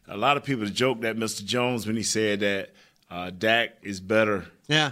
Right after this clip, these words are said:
Speaker 1: for this situation.
Speaker 2: Oh, you weren't buying that?
Speaker 1: Yeah, n-, I, I think, I, I think he's right on. I think he's right on. When, when a quarterback gets to experience this,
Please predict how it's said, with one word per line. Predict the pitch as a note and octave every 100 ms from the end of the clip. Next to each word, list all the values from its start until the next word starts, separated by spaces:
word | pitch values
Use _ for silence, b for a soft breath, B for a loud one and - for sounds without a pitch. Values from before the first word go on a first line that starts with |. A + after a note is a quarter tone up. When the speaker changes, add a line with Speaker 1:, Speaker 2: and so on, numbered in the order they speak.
| -
Speaker 1:
for | A2+ G#2+
this | G2+ -
situation. | A2 G2+ G#2 G#2+ G#2
Speaker 2:
Oh, | B2
you | C3
weren't | C#3+ A#2
buying | B2+ D#3
that? | F3 G3+ A3
Speaker 1:
Yeah, | A2+ G2
n-, | G#2+ A#2
I, | A2+ A#2+ B2
I |
think, | C3 D3 C#3+ A2+
I, | B2 G#2+ C3
I |
think | C3+ D#3 C3
he's | B2+ A2
right | C3+ B2
on. | C3+ D3 A#2 F2+
I | B2+
think | C3+ C#3
he's | C3 A#2 F2
right | F#2 A#2+ D3+ A#2+
on. | A2+ G#2 G2+ G2+
When, | - B2 B2+
when | B2+
a | A#2+
quarterback | - F3 F3+ D#3+ D3 B2+ G#2
gets | C#3+ B2
to | B2+
experience | A2+ - - C3 C#3 A2 -
this, | G2+ F#2+ F2+